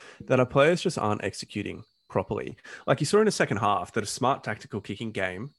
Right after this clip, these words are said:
turned things around for the Wallabies and they're able to claw back from being ten points down based on the back of smart kicking. Why aren't you doing this in the first half? Why do you need to go into the sheds and have the coaches tell you what to do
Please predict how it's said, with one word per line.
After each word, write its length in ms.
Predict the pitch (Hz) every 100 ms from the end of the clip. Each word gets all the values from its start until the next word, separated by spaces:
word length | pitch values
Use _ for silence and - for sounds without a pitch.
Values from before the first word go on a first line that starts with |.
| -
turned 280 | - 98
things 220 | 95 101 98
around 260 | 92 92
for 100 | -
the 80 | 95
Wallabies 520 | 87 92 101 92 92
and 100 | 95
they're 120 | 95
able 120 | 95 -
to 60 |
claw 240 | - 107 95
back 220 | 90 -
from 180 | 101 95
being 180 | 92
ten 220 | 92 95 90
points 240 | 90 -
down 300 | 95 85 - _ _ _ - 110
based 320 | 101 101 -
on 80 | 101
the 60 |
back 200 | 95 101
of 80 | 101
smart 280 | - 98 -
kicking. 340 | 120 117 - - - _ _ -
Why 200 | 143 202
aren't 160 | 240
you 80 | 240
doing 200 | 208 226
this 140 | 220
in 40 | 208
the 60 |
first 240 | 190 196 -
half? 440 | 175 202 - - _ _ _ _
Why 380 | 110 107 123 185
do 80 | 202
you 120 | 202
need 360 | 156 175 151 -
to 140 | 127
go 160 | 123 120
into 200 | 127 107
the 80 |
sheds 400 | 104 - 113 95
and 80 | 107
have 180 | 113 107
the 60 | -
coaches 480 | 127 113 - 107 -
tell 360 | - 127 131
you 180 | 127 123
what 220 | 113 107
to 80 | -
do 460 | 92 113 104 -